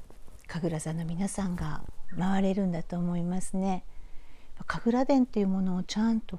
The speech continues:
こう作ってる、その時だけのにわかの神楽殿ではなくて、神楽殿をちゃんと作ってるというあたりがね、この浅草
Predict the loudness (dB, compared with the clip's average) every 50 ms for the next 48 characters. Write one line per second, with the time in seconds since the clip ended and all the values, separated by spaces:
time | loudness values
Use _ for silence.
0 | -2 0 0 0 0 0 -2 -4 -4 -6 -4 -2 -2 -2 2 2 2 0 0 -2
1 | -4 -2 0 0 0 0 -2 -2 2 4 6 6 6 4 2 2 4 2 2 2
2 | 4 4 4 4 4 4 4 4 6 6 6 6 6 6 4 4 4 4 4 4
3 | 4 4 4 6 6 6 4 4 6 6 4 4 4 2 2 4 6 6 6 6
4 | 6 6 6 8 8 6 6 6 6 6 4 4 4 2 2 2 2 0 0 -2
5 | -4 -4 -6 -4 -2 0 0 0 0 0 -2 -4 -4 -4 -4 -6 -2 0 4 6
6 | 6 6 6 6 4 4 4 4 2 4 4 4 4 6 4 4 6 6 6 4
7 | 4 2 4 6 6 6 8 8 6 4 4 4 4 4 4 4 4 2 2 2
8 | 2 2 2 2 2 6 6 6 6 6 4 4 4 4 4 4 4 4 4 4
9 | 4 4 4 4 4